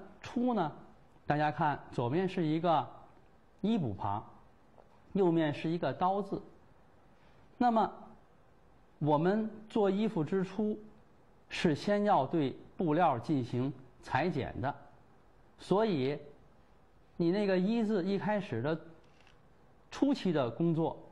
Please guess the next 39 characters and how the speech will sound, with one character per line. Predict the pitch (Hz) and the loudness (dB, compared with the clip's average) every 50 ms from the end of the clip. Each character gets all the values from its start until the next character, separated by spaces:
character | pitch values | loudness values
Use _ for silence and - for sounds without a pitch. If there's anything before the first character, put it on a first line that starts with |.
| - - | -20 -12
是 | - - 170 | -6 -6 -4
什 | 143 - 127 | -4 -2 -4
么 | 120 135 151 | -4 -2 0
呢？ | 175 170 160 160 - - - - - - - - - - - - - - - - | -2 -2 -2 -4 -10 -16 -20 -20 -20 -20 -20 -20 -20 -20 -20 -20 -20 -20 -20 -16
是 | - - - 139 135 | -6 -4 -2 0 0
用 | 147 156 139 120 120 | 0 0 -2 -2 0
刀 | - 175 180 185 | 0 2 2 2
剪 | 180 - 107 85 82 104 - - | 0 -2 -4 -6 -6 -6 -8 -8
去 | - - 156 | -8 -6 -4
把 | 131 101 | -4 -4
它 | - - 113 | -4 -6 -6
裁 | - - - - 110 190 | -8 -6 -4 -4 -4 -4
出 | 220 - 160 95 | -4 -6 -6 -8
来。 | 90 - - - - - - - - - - - - - - | -8 -10 -12 -14 -18 -20 -20 -20 -20 -20 -20 -20 -20 -10 -4
因 | - 156 190 202 170 | -2 0 0 0 0
此， | - - 98 92 98 117 117 - - - - - - - - - - - - - | -2 -4 -6 -6 -6 -6 -8 -12 -18 -20 -20 -20 -20 -20 -20 -20 -20 -20 -8 -4
一 | 160 185 220 | -2 -2 0
个 | 202 214 196 170 135 - - - - - - | 2 2 2 2 0 -2 -8 -14 -12 -6 -4
衣 | 202 214 | -2 0
补 | 175 151 120 107 | 0 0 -2 -4
旁， | - - 120 113 120 139 160 - - - - - - - | -4 -2 -2 0 0 -2 -4 -6 -12 -18 -20 -20 -20 -8
一 | - 135 170 185 | -4 -2 -2 0
个 | 180 165 143 - - - - - - | 0 0 0 -2 -4 -10 -18 -8 -2
刀， | - 202 202 202 202 - - - - - - - - - - - - - - - | 2 4 4 4 2 0 -6 -14 -20 -20 -20 -20 -20 -20 -20 -20 -20 -20 -14 -8
也 | 107 101 107 139 180 | -4 -2 -2 -2 -2
表 | 180 156 117 98 | -2 -2 -2 -2
示 | 101 - - 156 | -2 -2 -4 -4
了 | 127 113 - | -2 -4 -6
做 | - - 185 170 139 | -4 -4 -2 -2 -2
衣 | 135 160 202 220 | -2 -2 -2 -4
服 | 214 - 135 | -4 -4 -4
的 | 107 95 | -6 -6
开 | - - - 117 117 | -6 -6 -4 -4 -4
始， | 117 - - - - - - - - - - - - - - | -6 -6 -8 -10 -10 -12 -14 -20 -20 -20 -20 -20 -20 -8 -2
那 | 151 160 156 | 0 0 0
么 | 147 131 - - - - - | 0 -2 -4 -6 -12 -12 -6
就 | - 156 127 | -6 -6 -4
是 | - - | -4 -8
初， | 98 - - - 180 190 | -10 -8 -6 -6 -6 -6